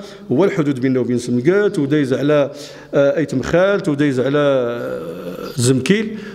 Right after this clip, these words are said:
وغ-، تيصب في مربيع. غادي يكون مؤقتا، ريت من، ريت ما، لان حنا كتبنا النهار اللي دارت هذه المحطه ديال التصفيه ديال قصب التادله، هو ان السيد الوالي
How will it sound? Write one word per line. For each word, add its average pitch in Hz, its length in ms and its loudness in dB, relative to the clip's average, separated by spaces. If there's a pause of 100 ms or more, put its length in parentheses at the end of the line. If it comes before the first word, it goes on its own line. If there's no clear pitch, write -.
(120)
وغ-، 143 260 2
تيصب 165 360 0
في 151 120 -2
مربيع. 120 420 0 (1040)
غادي 135 200 2
يكون 143 260 2
مؤقتا، 165 760 0 (520)
ريت 185 280 2
من، 135 480 0 (840)
ريت 202 320 2
ما، 165 140 4
لان 143 260 2
حنا 139 160 0
كتبنا 131 560 -2
النهار 120 260 0
اللي 127 140 0
دارت 123 320 0
هذه 113 80 0
المحطه 120 360 -2
ديال 120 120 2
التصفيه 120 340 0
ديال 117 220 -2
قصب - 160 -8
التادله، 143 500 0 (840)
هو 127 140 4
ان 143 100 4
السيد 143 360 0
الوالي 135 380 2